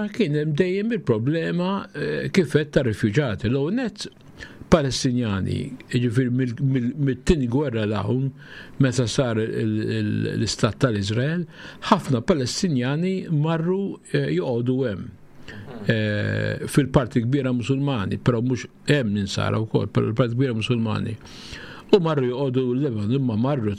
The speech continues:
f'numri kbar, ta' ġifieri, eh, laqas nafu kemm, imma mija u ħamsin elf, mitej elf, ġifieri mhux ċajta.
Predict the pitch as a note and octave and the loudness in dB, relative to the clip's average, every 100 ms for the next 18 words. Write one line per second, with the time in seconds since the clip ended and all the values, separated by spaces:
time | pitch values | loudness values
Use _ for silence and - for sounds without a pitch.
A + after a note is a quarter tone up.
0 | - B2+ - C#3+ A2 G2+ G#2 G#2+ D#3+ G#2 | -6 -6 2 2 2 0 0 0 -2 -2
1 | F#2 D3+ G#2 G#2 A2+ G#2 A2 G#2 G#2+ - | 0 0 0 -2 0 0 0 -2 -6 -14
2 | - - - A#2+ A2 - - A2 B2+ G2+ | -16 -10 -4 -2 0 -2 0 0 0 0
3 | A#2 G2+ A2 C3 B2+ A#2+ A#2 A2+ B2 A2 | 0 2 2 0 0 0 0 2 2 0
4 | G2 A2 G2+ - A2 A#2+ G#2+ B2 G#2 G#2+ | -2 -2 -2 -2 0 0 0 -2 0 0
5 | A#2 C3 C3 A#2+ C#3 A#2+ A#2 A#2+ A#2+ A#2+ | 0 0 -2 -2 -2 0 0 0 0 0
6 | C3+ - - F#2+ F#2+ B2 | -2 -2 -2 -2 0 0